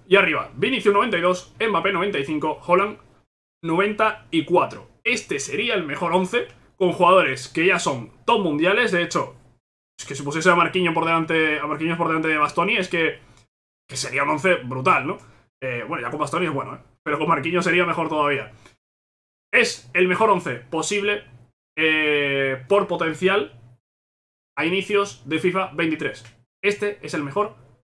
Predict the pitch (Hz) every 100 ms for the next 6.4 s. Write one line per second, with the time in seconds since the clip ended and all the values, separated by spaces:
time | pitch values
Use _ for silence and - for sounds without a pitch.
0 | - 214 202 202 208 180 180 202 202 190
1 | 180 180 185 185 165 156 196 185 156 -
2 | 208 175 180 185 180 143 175 160 165 143
3 | 139 196 202 190 185 202 180 156 165 175
4 | 180 147 156 160 - - _ _ 170 180
5 | 175 156 - 156 - - _ _ - 269
6 | 269 240 -